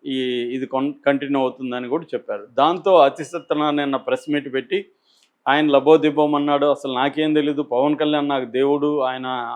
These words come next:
ఆయన మాట నేను జవదాటను, అలాంటి ఆయన సినిమా నేను, ఆ, ఆపేస్తానా, అసలు నేను ఎప్పుడు చెప్పాను, ఇదంతా కూడా దిల్ రాజే చేశాడు." ఆ నలుగురు ఎవరు అంటే దిల్ రాజు, వాళ్ళ తమ్ముడు శిరీ-, శిరీష్ రెడ్డి, దాని తర్వాత,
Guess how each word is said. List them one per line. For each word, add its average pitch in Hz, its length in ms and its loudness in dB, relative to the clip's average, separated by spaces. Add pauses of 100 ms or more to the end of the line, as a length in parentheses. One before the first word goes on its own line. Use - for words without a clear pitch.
(100)
ఆయన 131 260 -6
మాట 131 300 -4
నేను 139 240 -6
జవదాటను, 139 800 0
అలాంటి 147 420 0
ఆయన 143 240 2
సినిమా 135 340 -8
నేను, 131 340 -10 (540)
ఆ, 123 60 -2 (380)
ఆపేస్తానా, 135 720 2 (560)
అసలు 156 260 2
నేను 151 200 2
ఎప్పుడు 156 240 0
చెప్పాను, 151 400 0
ఇదంతా 147 440 2
కూడా 165 180 6
దిల్ 139 280 0
రాజే 160 260 6
చేశాడు." 143 720 0
ఆ 135 160 6
నలుగురు 165 400 4
ఎవరు 156 260 6
అంటే 151 300 2
దిల్ 135 280 -6
రాజు, 156 340 4
వాళ్ళ 165 320 2 (100)
తమ్ముడు 139 300 -2
శిరీ-, 131 440 -8
శిరీష్ 143 400 -6
రెడ్డి, 143 280 -8 (600)
దాని 135 200 0
తర్వాత, 147 400 4